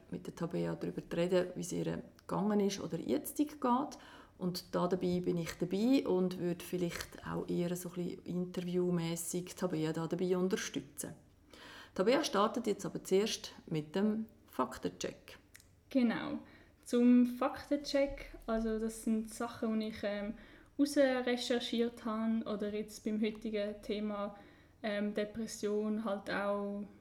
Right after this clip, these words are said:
Speaker 2: ja, Sachen, die ich, ähm, mitbekomme von meinen Ärzten. Aber wie gesagt, ähm, ihr müsst euch da nicht drauf festlegen, was ich jetzt da sage. Ähm, ich bin selber keine Expertin zu dem Thema. Aber, ähm,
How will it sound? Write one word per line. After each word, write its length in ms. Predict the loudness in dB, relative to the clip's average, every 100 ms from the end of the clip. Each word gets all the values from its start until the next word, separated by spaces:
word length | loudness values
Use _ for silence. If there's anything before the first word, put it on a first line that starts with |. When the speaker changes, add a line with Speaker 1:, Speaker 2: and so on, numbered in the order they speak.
| -20 -10
Speaker 2:
ja, 260 | -6 -6
Sachen, 480 | -2 -2 0 0 0
die 60 | 0
ich, 60 | -2
ähm, 360 | -2 0 0 0
mitbekomme 520 | -2 -2 -2 0 0
von 180 | 0 0
meinen 240 | 0 0
Ärzten. 520 | 0 -2 -4 -8 -12 -6
Aber 380 | -4 -2 -2 -4 -12 -20 -4
wie 140 | -2
gesagt, 540 | 0 2 2 2 -2 -4
ähm, 520 | 0 2 2 0 -2 -8 -18 -20 2
ihr 60 |
müsst 220 | 6 8 6
euch 80 |
da 120 | 4 2
nicht 300 | 2 0 0
drauf 180 | 0
festlegen, 760 | 0 -2 -2 0 -2 -2 0 -2
was 160 | -2 -4
ich 80 | -6
jetzt 240 | -8 -4
da 100 | -6
sage. 540 | -2 -4 -2 -4 -4 -2
Ähm, 420 | -2 -2 -2 -4
ich 120 | -10
bin 140 | -8 -6
selber 400 | -4 -4 -4 -6 -8 -12
keine 320 | -6 -4 -4 -8
Expertin 840 | -12 -10 -8 -8 -6 -4 -4 -6
zu 160 | -10
dem 220 | -4 -4 -6 -10
Thema. 440 | -10 -8 -8 -10 -12 -16 -20 -2
Aber, 320 | 0 4 4
ähm, 360 | 6 6 6